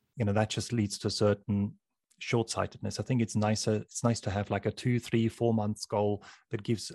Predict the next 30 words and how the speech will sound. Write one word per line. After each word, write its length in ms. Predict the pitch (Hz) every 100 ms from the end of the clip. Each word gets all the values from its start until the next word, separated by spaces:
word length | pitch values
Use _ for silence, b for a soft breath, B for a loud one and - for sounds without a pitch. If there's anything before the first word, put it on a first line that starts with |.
| -
a 300 | 143 - 139
little 300 | 143 151 135
bit 160 | 120
more 180 | 113 113
of 80 | 107
a 60 | 107
longer 340 | 110 110 107
term, 580 | - 104 104 101 101 - - 117
uh, 120 | 107 -
purpose 380 | 110 104 104 104
and 80 |
offer 240 | 104 - -
some, 340 | - 101 104
uh, 120 | - 107
continuity 880 | - 117 107 120 107 - 101 113 -
and, 300 | 104 98 - 101
and, 100 | 98
and 120 | 101 -
continued 500 | 107 - 117 101 -
guidance. 480 | 98 95 92 - - _ _ _ _ _ _ -
And 100 | 110
secondly, 420 | - 131 120 110
I 60 | 104
think 180 | 110 107
it's 160 | 101
such 260 | - 123 -
a 40 |
lovely 300 | 110 110 110
idea 340 | 110 104 113 113 _ _ _ -
to, 400 | - 110 107